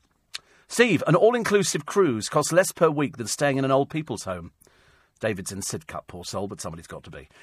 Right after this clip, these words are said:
Uh, yes, you're right. It's cheap. That's why a lot of elderly people go on cruises, because they've also got, uh, medical stuff on the ships and everything else.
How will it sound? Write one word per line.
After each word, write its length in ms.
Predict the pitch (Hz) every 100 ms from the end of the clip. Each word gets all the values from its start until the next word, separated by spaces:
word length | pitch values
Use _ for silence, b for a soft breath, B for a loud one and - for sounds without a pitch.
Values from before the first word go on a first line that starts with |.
| B -
Uh, 200 | 131 151
yes, 260 | 190 196 185
you're 100 | 180
right. 300 | 214 131 139
It's 180 | 127 -
cheap. 200 | 208 151
That's 200 | 190 208
why 80 |
a 40 | 190
lot 120 | 185
of 80 | 175
elderly 280 | 185 143 123
people 240 | 135 131
go 200 | 139 139
on 100 | 131
cruises, 420 | - 175 170 98
because 400 | - 202 220 110 B B -
they've 120 | 151
also 300 | 196 - 156
got, 340 | 147 131 - -
uh, 60 | 135
medical 440 | 156 170 165 110
stuff 300 | - - 107
on 100 | 113
the 60 | 104
ships 320 | - 120 -
and 100 | 120
everything 240 | 110 117
else. 360 | 143 131 -